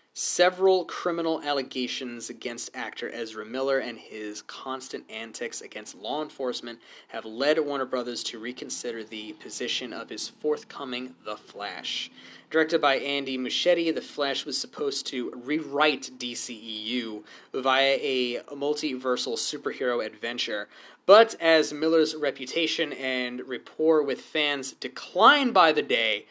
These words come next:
The Flash's future looks bleak. Recent reports show that Warner Brothers has sought three alternatives to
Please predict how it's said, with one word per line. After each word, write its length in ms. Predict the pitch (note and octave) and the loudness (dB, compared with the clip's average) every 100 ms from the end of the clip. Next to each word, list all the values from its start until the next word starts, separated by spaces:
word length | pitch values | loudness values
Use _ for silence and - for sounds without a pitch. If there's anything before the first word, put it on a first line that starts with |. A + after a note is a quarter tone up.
| - - _ | -20 -20 _
The 100 | B2 | -4
Flash's 640 | - - B2+ C#3+ C#3+ C#3 - | -4 -2 2 2 0 -2 -4
future 400 | - B2 - A#2+ | -8 -8 -4 -4
looks 280 | A2+ A2 | -6 -8
bleak. 580 | - - G#2+ G2 - - _ _ _ _ _ _ _ _ _ _ - _ - | -12 -14 -12 -14 -16 -20 _ _ _ _ _ _ _ _ _ _ -20 _ 0
Recent 380 | E3 F#3 F#3+ | 2 2 0
reports 460 | D#3 D#3 D#3 D#3+ D3+ | 0 -2 2 2 2
show 320 | - D3 C#3 | 2 2 2
that 300 | C3+ C3 B2+ | 2 0 -2
Warner 180 | C3+ D3 | -4 -2
Brothers 560 | C#3+ C3 B2+ C3+ D3+ - | 0 0 2 0 -2 -6
has 300 | - C3 - | -4 -4 -4
sought 340 | - D3 C3 | -4 -4 -4
three 540 | - - C#3+ D#3+ F#3+ | -8 -16 -12 -8 -6
alternatives 1000 | - D3 C3 - - - G3 D3 A2 - | -4 0 0 -2 -8 -6 -6 -2 -4 -4
to 480 | - - G#2+ G#2 G#2 | -10 -8 -8 -8 -10